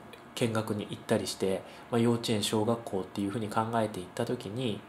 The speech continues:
まあ、日本の小学校はもう絶対ありえないなというふうに思っているんですね。だから、まあ、日本の小学校は基本的にありえないと。じゃあどうするかと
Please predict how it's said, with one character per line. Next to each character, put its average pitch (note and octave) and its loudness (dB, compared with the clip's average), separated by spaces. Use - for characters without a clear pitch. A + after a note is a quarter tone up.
ま G#2+ 4
あ、 A#2 -2
日 C#3 -2
本 B3 4
の G3+ 4
小 B2 6
学 B2 4
校 G#2+ 6
は F#2+ 0
も G2+ -2
う - -4
絶 G#2 -2
対 B2 2
あ G#2 4
り A2+ 2
え A2 0
な G2 -2
い F#2 -4
な F#2 -4
と G2 -4
い A#2+ 0
う C3+ 2
ふ C#3 0
う D3+ 4
に C3 0
思 G#2+ 2
っ G#2+ -2
て - -2
い - -4
る G2 -4
ん F2 -10
で F2 -12
す - -6
ね。 B2 -2
だ C#3+ 2
か B2 6
ら、 A2 4
ま A#2+ 0
あ、 - 2
日 C3 -2
本 G#3+ 4
の E3 4
小 A#2+ 2
学 A#2 2
校 A2 6
は F#2+ 2
基 - -4
本 G#2+ -2
的 A#2 -4
に A#2 -2
あ G2 -2
り G2 -2
え G2 -2
な F#2+ -8
い E2+ -8
と。 - -12
じ - 0
ゃ B2 6
あ - 4
ど A#2+ 4
う - 2
す - 0
る - -8
か - -6
と - -12